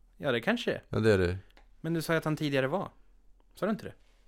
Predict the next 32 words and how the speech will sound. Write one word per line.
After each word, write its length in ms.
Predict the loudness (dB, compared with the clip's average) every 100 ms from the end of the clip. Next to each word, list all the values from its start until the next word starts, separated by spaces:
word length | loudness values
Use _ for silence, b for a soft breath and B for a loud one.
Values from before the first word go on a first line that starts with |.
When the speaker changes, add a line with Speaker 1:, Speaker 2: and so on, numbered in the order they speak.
| -6
Speaker 2:
Ja, 180 | 2 2
tjugohundrasexton. 800 | 4 4 4 2 -4 -4 -4 -4 -14 _
Speaker 1:
Ja. 220 | -6 -6 -8 b b b -20 _ _ _ _
Tidigare 360 | -8 -2 0 2
var, 200 | 2 0
sa 180 | -2 -8
du. 100 | -10 _ _ -20 -20 -20 -6
Hörde 180 | -4 -4
jag. 120 | -8 -16 _ -20 -20 -20 -20 -20 -20 -20 -10
Gjorde 140 | -6
du 60 | -2
inte 140 | -2 -4
det? 60 | -16 -20 -20 -20 -18 -18 -10
Speaker 2:
Tidigare 580 | 4 6 8 8 8 6 0
sommarvärd 580 | 0 4 6 6 4 2
tjugohundrasexton. 600 | -2 0 -2 -2 -2 -4 -12 -20 -10
Speaker 1:
Jaha, 260 | 0 6 6
sommar. 500 | 6 6 8 8 4
Ja, 300 | 4 6 8
jag 80 | 6
hörde 160 | 2 -2
vintervärd. 400 | -4 -8 -10 -12 -10
Okej. 300 | 0 0 2
Speaker 2:
Ja, 60 | 0
nej. 240 | 2 0 4
Speaker 1:
Nu 280 | 8 8 6 -4
hänger 240 | -2 -2
jag 120 | -2
med. 80 | 2
Speaker 2:
Ja. 100 | 2 4
Speaker 1:
Tack. 240 | 4 2 -18 B B -6 -6 -4
Speaker 2:
Precis. 420 | 6 6 6 2